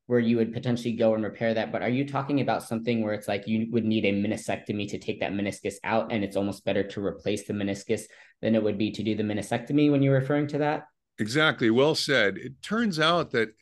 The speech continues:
Speaker 2: removing small amounts of the meniscus at the posterior part of it, the back part of the meniscus,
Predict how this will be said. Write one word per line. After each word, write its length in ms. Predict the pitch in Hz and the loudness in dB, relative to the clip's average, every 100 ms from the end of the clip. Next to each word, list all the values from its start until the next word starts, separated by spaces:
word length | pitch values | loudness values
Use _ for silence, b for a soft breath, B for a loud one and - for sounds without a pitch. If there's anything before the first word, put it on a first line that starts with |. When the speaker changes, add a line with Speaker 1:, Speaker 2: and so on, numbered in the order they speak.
| - | -6
Speaker 2:
removing 560 | 143 120 156 202 196 147 | -2 0 2 2 2 2
small 540 | - 156 170 196 202 | 0 2 2 4 2
amounts 360 | 160 139 127 120 | 2 0 -2 -6
of 80 | |
the 100 | 120 | -4
meniscus 480 | 123 143 143 135 110 | 0 0 0 -4 -4
at 140 | 110 - | -6 -6
the 80 | |
posterior 720 | - - 185 202 - 135 123 98 | -8 -4 0 0 0 2 4 2
part 300 | - 143 131 | 2 2 2
of 80 | |
it, 80 | 104 | 0
the 80 | 104 | -2
back 420 | 87 123 151 - | 0 2 2 -2
part 160 | - 117 | -2 -2
of 80 | 101 | -2
the 60 | |
meniscus, 540 | 101 117 147 - - | -2 -4 -4 -8 -12